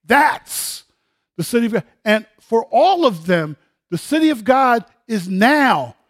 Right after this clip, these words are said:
Augustine, Luther, Calvin, Martin Luther King, it wasn't like, "Well, that's in some other, you know, kind of orb, you know, on the other side of,"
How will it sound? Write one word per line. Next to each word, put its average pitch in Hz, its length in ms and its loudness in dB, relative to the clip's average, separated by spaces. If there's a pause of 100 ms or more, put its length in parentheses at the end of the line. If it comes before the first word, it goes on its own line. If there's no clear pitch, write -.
(440)
Augustine, 269 800 0 (1200)
Luther, 262 640 0 (160)
Calvin, 269 680 2 (120)
Martin 254 220 -2
Luther 226 180 -4
King, 254 340 -2 (220)
it 185 40 -12
wasn't 262 320 -4
like, 196 240 0
"Well, 214 140 0
that's 247 240 -6
in 208 100 -10
some 240 320 -8
other, 220 400 -2 (320)
you 180 80 -8
know, 180 200 0
kind 196 260 -6
of 151 200 -4 (580)
orb, 180 520 -4 (260)
you 160 80 -10
know, 160 140 -4
on 156 80 -8
the 156 80 -2
other 190 200 0
side 180 420 0
of," 151 180 -6